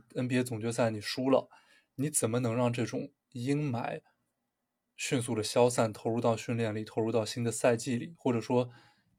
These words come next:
你们可能这场比赛输了，本来是优势，现在快要被逆风翻盘了，你怎么去调整心态？你怎么能不停地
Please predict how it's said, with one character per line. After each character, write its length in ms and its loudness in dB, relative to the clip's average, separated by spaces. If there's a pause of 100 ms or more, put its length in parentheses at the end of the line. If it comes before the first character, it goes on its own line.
(140)
你 120 -4
们 140 2
可 100 -2
能 120 2
这 140 6
场 180 2
比 100 0
赛 140 -4
输 240 -2
了， 220 4 (380)
本 120 4
来 160 4
是 220 0
优 200 4
势， 240 -2
现 120 -4
在 80 6
快 180 2
要 60 8
被 120 2
逆 120 0
风 160 -4
翻 180 0
盘 180 -2
了， 180 0
你 120 -2
怎 120 -4
么 80 -6
去 120 -10
调 160 -2
整 120 -4
心 200 -6
态？ 220 -4 (600)
你 160 2
怎 160 -2
么 100 -4
能 160 2
不 100 -2
停 200 -6
地 220 0